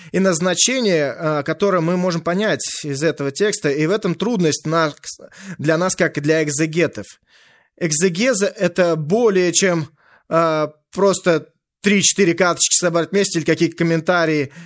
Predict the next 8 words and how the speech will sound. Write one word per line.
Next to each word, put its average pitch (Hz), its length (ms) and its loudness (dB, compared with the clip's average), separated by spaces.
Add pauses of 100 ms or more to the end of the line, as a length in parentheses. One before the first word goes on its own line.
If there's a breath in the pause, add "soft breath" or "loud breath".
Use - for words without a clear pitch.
(220 loud breath)
и 151 260 2
тем 165 200 0
самым 156 260 0
составить 151 460 0
проповедь. 127 360 -4
Это 220 220 -2
больше, 208 400 0
чем, 180 300 0